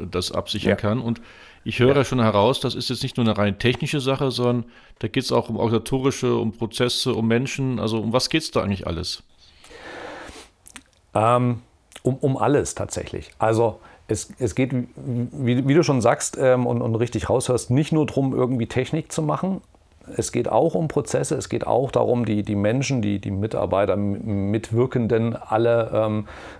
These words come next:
Speaker 2: richtig zu schulen. Es geht vor allem drum, dass man sich überhaupt der, der, der,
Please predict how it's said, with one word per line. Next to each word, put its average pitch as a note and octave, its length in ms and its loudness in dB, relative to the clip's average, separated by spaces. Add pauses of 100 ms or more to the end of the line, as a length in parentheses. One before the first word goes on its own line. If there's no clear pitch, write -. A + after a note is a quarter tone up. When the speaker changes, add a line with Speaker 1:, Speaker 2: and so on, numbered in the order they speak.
(100)
Speaker 2:
richtig A#2+ 340 -2
zu A2 120 -6
schulen. C#3 440 0 (200)
Es A2+ 200 0
geht B2+ 180 0
vor - 200 0
allem C#3+ 260 2
drum, B2+ 240 0
dass A#2 200 0
man A2+ 440 0
sich G#2+ 280 -2
überhaupt A2 600 0
der, A2 440 2 (120)
der, G2+ 180 2
der, F#2+ 460 -2